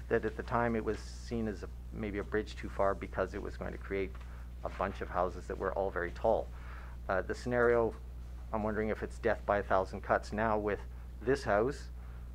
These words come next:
the first one, it doesn't look that tall, and then it becomes somewhat like an Oyster Bay garage. Not a given, but an expectation that variances for all houses along this ridge will,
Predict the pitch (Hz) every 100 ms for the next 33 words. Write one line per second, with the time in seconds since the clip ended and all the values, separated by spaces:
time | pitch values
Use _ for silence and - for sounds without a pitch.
0 | - - 107 113 - 127 139 92 95 101
1 | 95 - 90 - 113 117 113 110 107 113
2 | - 107 - 120 113 107 113 104 107 107
3 | 110 - 104 104 104 107 101 92 95 -
4 | - - - - - 107 131 127 151 139
5 | 127 131 - 107 110 110 - 107 - 113
6 | 110 113 107 110 113 113 107 110 - -
7 | 104 104 117 107 113 110 110 107 104 107
8 | 101 - 107 - - 50 50